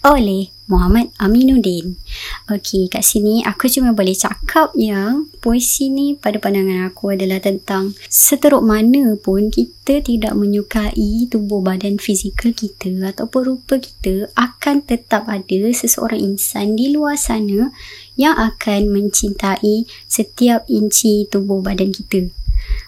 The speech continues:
Maksud, bukanlah bermaksud dari segi yang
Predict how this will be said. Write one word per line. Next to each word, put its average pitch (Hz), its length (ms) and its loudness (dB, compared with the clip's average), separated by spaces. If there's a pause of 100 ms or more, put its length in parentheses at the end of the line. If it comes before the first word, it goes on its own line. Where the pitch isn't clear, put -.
(140)
Maksud, 185 540 0
bukanlah 196 340 2
bermaksud 180 480 -2
dari 180 160 2
segi 180 480 0
yang 180 320 -4